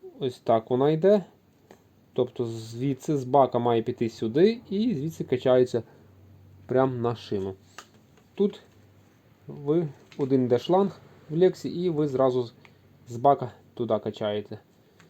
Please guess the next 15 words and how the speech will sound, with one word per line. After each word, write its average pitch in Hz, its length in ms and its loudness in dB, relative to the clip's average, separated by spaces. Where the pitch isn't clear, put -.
Щось 120 180 -8
мені 135 120 -4
здається, 135 280 0
що 123 140 -10
ця 127 140 -4
система 120 360 -6
буде 113 180 -2
трохи 113 300 -4
краще. 104 500 -6
Двигуни. 165 840 6
Двигун 135 580 6
тут 131 220 2
іде 127 280 6
п'ятсот 127 380 0
п'ятдесятий. 185 880 4